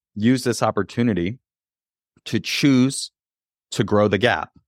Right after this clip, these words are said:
to choose to think about that big opportunity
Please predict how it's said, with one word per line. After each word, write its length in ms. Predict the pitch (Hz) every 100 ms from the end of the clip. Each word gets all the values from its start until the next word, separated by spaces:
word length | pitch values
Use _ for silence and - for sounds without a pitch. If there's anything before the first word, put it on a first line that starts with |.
| _ _
to 160 | - 98
choose 560 | - - 123 113 101
to 420 | - - 101 95 - _ _ _ _ _ _ _ _ _ _
think 280 | - 160 147
about 420 | 110 104 98 90 _ 107
that 300 | 104 110 107
big 160 | 98
opportunity 760 | 101 98 92 - 104 85 69